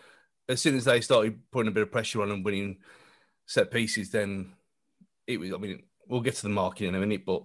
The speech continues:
it just kind of went flat. Like, from, from a ma-, uh, kind of,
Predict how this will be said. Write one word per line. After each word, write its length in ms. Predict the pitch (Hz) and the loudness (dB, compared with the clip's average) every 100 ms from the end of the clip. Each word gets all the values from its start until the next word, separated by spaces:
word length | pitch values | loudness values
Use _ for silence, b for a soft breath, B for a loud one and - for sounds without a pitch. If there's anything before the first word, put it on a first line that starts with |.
| B B B B B B B _ _ _ _ | B B B B B B B _ _ _ _
it 100 | 151 | 2
just 240 | 151 220 | 4 0
kind 240 | - 208 196 | 4 2 2
of 300 | - 120 147 | -8 -12 0
went 240 | 170 170 | 0 -2
flat. 480 | - - 165 - - - _ | -6 0 0 -2 -10 -12 _
Like, 180 | - 151 - - | 4 4 2 -4
from, 440 | - 160 147 143 - | 4 6 6 2 -10
from 180 | - 170 | 0 4
a 60 | 160 | 6
ma-, 160 | 165 185 | 6 4
uh, 220 | 160 151 - - | 2 0 -6 2
kind 200 | 185 170 | 2 4
of, 200 | 143 | 0